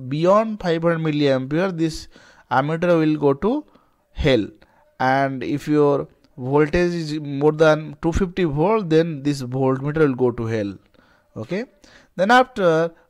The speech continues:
we are using a choke. Okay, this is choke. This is a, uh, I mean, you can, you can say it's a inductive, uh, coil and having a core, and then we have tube light or fluorescent tube.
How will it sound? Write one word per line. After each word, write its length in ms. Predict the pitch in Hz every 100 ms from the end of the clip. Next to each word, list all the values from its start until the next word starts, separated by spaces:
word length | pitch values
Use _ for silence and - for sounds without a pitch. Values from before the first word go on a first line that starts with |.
| -
we 100 | 160
are 60 |
using 420 | 175 175 165 180 180
a 80 |
choke. 560 | 180 - 175 123 - - - - -
Okay, 280 | 139 185 -
this 160 | 156
is 140 | 151 147 _
choke. 360 | - 175 220 - _ _ _ _
This 140 | 147
is 160 | 160 156
a, 240 | 156 151 147 _ -
uh, 300 | 135 123 113
I 20 |
mean, 200 | 135 143 - -
you 80 | 143
can, 180 | 151
you 80 | 139
can 180 | 151 151
say 220 | 143 165 160
it's 180 | 143
a 240 | 156 143 135
inductive, 580 | 135 147 143 175 170 -
uh, 240 | 135 131
coil 460 | 127 135 135 196 269 _ - _ _ _ _
and 260 | 127 131 135
having 380 | 131 131 135
a 60 | 135
core, 460 | - 160 190 226 254 _ _ _
and 320 | - 139 139 139
then 160 | 143
we 60 | 139
have 260 | 139 127
tube 280 | - 175 202
light 380 | 202 202 202 202 -
or 260 | 135 135
fluorescent 640 | 127 143 143 127 135 131 123
tube. 400 | 175 226 247